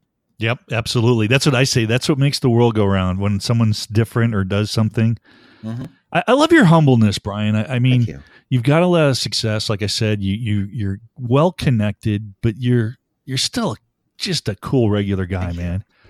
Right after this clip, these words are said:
Speaker 1: Somebody that you can hang out with, you can talk with, and have intelligent but fun
Speaker 2: Yeah,
Speaker 1: conversation
Speaker 2: thank you.
Speaker 1: with.
Speaker 2: I appreciate that. Yeah.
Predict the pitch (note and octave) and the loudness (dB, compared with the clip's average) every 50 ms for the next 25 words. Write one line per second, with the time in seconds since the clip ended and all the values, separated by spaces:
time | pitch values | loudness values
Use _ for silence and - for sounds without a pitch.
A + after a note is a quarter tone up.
0 | _ _ - - - F3+ F3+ G3 F#3+ D#3 C#3+ A#2 A2+ - A#2 G#2+ G2+ A2+ A2+ A2 | _ _ -12 -4 0 2 4 4 4 4 4 2 2 0 0 0 2 2 2 2
1 | A2 A2 G#2+ G#2 G#2+ G2+ A2 A2 G#2+ - - A2+ G2+ - G2 G2 G2 - A#2 A2 | 2 0 0 0 0 0 0 -2 -2 -2 -4 -8 -6 -4 -4 -4 -4 -4 -2 -2
2 | G#2+ G#2 - - A2 G#2+ G#2 G2+ - - _ _ _ _ _ _ _ _ _ _ | -2 -2 -2 -2 -2 -2 -2 -4 -6 -18 _ _ _ _ _ _ _ _ _ _
3 | G#2 G#2 F#2+ G#2+ G#2+ G#2 G2 G#2+ G#2+ G#2+ G#2 - - - - D#3 F3+ F#3+ D#3 G#2 | -4 -2 0 0 0 -2 -2 -4 -4 -4 -4 -4 -6 -8 -6 -4 -2 -2 -2 -4
4 | - G2 F#2+ G2 - _ G#2 - - - A#2 A2+ A2 F2+ G#2+ G#2+ G2 G2 F#2 - | -4 -6 -6 -8 -8 _ -12 -12 -8 -6 -6 -6 -4 -4 -6 -6 -6 -6 -8 -6
5 | - - F#2+ - C2+ - D2+ D2 D2+ - - - G2+ - - D#2+ D2 D#2 C#2+ A#1+ | -8 -8 -8 -8 -12 -12 -14 -14 -16 -16 -12 -12 -10 -10 -10 -12 -12 -14 -16 -16
6 | A#1+ D2+ F2 G#2+ G2 D2 | -14 -14 -14 -14 -14 -18